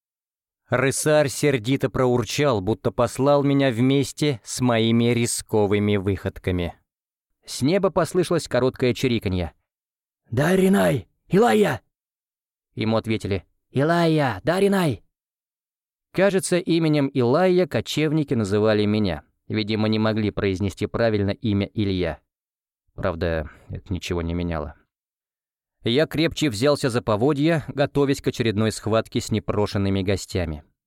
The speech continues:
Но они медленно спланировали на поле, приземлились ровным клином и поклонились. Все семеро.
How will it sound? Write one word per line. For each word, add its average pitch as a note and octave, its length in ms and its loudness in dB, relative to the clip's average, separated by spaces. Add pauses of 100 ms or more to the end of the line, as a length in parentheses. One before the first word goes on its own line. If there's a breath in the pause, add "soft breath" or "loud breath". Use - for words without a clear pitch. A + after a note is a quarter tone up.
(120)
Но B2+ 280 2
они C3+ 260 2
медленно B2 520 2
спланировали A2 800 0
на G2+ 140 2
поле, G2 360 -4 (580)
приземлились D3 800 2
ровным B2 460 2
клином E3 560 0
и A2+ 80 -2
поклонились. F#2 720 -4 (400)
Все - 160 -6
семеро. E2 400 -6